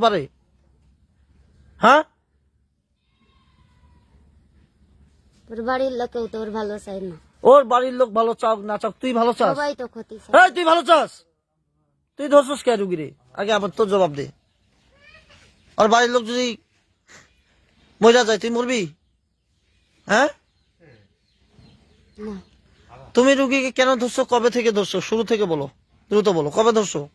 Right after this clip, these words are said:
Speaker 1: প্রথম?
Speaker 2: ওদের নতুন ঘর করছিল বাপের
Speaker 1: হ্যাঁ,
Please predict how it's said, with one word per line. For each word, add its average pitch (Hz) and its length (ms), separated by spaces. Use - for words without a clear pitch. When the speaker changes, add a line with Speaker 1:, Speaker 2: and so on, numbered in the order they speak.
Speaker 1:
প্রথম? 233 260
Speaker 2:
ওদের 240 220
নতুন 269 260
ঘর 220 120
করছিল 233 340
বাপের 233 220
Speaker 1:
হ্যাঁ, 208 120